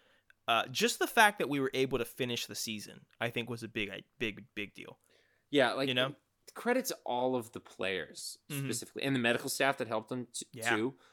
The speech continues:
Speaker 2: But, like, the players that decided to do this and, like,
Speaker 1: Mm-hmm.
Speaker 2: And, you know, there's, there's been things said, and I think this is a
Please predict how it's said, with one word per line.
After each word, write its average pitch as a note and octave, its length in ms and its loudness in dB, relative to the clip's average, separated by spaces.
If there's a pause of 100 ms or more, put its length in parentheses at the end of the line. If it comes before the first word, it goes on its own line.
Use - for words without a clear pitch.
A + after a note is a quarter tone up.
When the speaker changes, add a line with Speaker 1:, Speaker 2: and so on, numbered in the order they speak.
(160)
Speaker 2:
But, C#3 100 0
like, C#3+ 160 0
the C3+ 80 -10
players D3 560 0
that G#2+ 200 -6
decided A2+ 580 -2
to G2+ 100 -8
do G2+ 340 -6
this F2+ 380 -8
and, F#2+ 240 -6
like, F2+ 320 -6 (340)
Speaker 1:
Mm-hmm. B2+ 240 -10 (500)
Speaker 2:
And, D#3 220 2
you D3 60 4
know, B2+ 360 2
there's, B2+ 240 2
there's A#2+ 220 2
been B2 140 -6
things A2 260 -4
said, G2 240 0
and A2 80 -2
I G#2 40 0
think - 140 -8
this G#2 140 -8
is G2 160 -10
a G2 120 -2